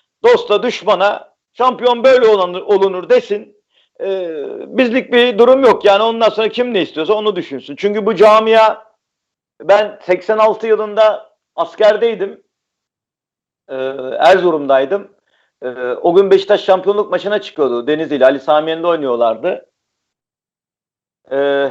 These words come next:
seksen bir sıfır galiptik. Seksen yedinci dakikada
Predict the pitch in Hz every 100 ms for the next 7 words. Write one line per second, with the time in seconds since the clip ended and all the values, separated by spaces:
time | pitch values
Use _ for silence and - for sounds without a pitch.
0 | 135 - 170 170 220 208 240 - 220 214
1 | 196 208 233 - 190 196 - 185 185 202
2 | 214 202 226 220 220 - 175 143 185 233
3 | -